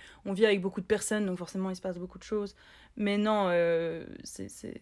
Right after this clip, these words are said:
c'est un peu une fausse idée, ça, mais, euh, qui est pas grave. C'est juste, effectivement, t'as dû te rendre compte qu'il y avait quand même un quotidien, quoi.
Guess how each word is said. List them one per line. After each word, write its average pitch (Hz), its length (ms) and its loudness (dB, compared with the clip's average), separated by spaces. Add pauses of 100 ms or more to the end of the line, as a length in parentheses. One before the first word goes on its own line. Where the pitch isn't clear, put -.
(300)
c'est - 180 -6
un 196 100 2
peu 202 100 -2
une 220 100 4
fausse 208 300 -4
idée, 220 240 0
ça, 208 400 0
mais, 190 200 -2
euh, 170 600 4
qui - 120 -4
est 185 40 0
pas 190 180 4
grave. 208 340 4 (360)
C'est - 180 -12
juste, 180 220 -12
effectivement, 190 360 -6
t'as 185 120 -2
dû 170 100 -6
te - 80 -12
rendre 170 180 -6
compte 196 220 -6
qu'il 185 240 2
y 165 60 0
avait 170 160 -4
quand 185 100 -8
même 180 120 -6
un 175 60 -8
quotidien, 180 440 -12
quoi. 185 100 -20